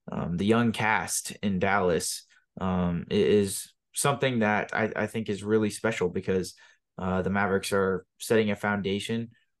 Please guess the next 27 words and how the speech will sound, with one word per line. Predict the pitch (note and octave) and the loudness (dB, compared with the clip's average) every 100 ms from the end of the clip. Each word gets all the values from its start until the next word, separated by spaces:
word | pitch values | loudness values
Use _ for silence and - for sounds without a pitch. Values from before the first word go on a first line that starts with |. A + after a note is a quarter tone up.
| _ | _
uh, | - F2 - | -4 -4 0
even | A#2 A2 | 0 2
when | G#2+ G#2 | 4 2
the | G2+ F#2+ F#2+ - | 2 0 -2 -6
Luka | G#2+ A2 A#2 A2+ G2+ | -6 2 2 4 0
Kyrie, | - G2 F#2+ G2 F#2+ F#2 _ _ _ _ - | 2 0 2 0 -2 -4 _ _ _ _ -6
uh, | F2+ F2+ | -2 -2
sort | - G#2+ F#2 | 2 2 2
of | - | 4
era | G#2 G#2+ G2 | 4 6 4
comes | F2+ G#2+ F#2+ | 0 -2 -4
to | - G2 | -2 0
an | F#2 | 0
end, | F#2+ G2 F#2+ | 0 0 -2
when | F2 G2 | -4 -4
Kyrie | G#2+ F#2+ F2 F2+ | 0 0 0 -2
fizzles | - G#2+ F#2 G#2 | 0 -2 0 2
out, | G#2+ G2+ | 2 2
when | F#2 | 0
he | F#2 | 0
gets | F2 | -2
too | - F#2+ | -2 2
old, | G#2+ B2 A#2 | 4 4 4
whenever | G#2+ G#2+ G2+ | 2 2 2
that | F#2 | 2
happens. | G#2 G#2 F2+ F2+ F#2+ | 2 0 0 -6 -6
And, | F#2 | -8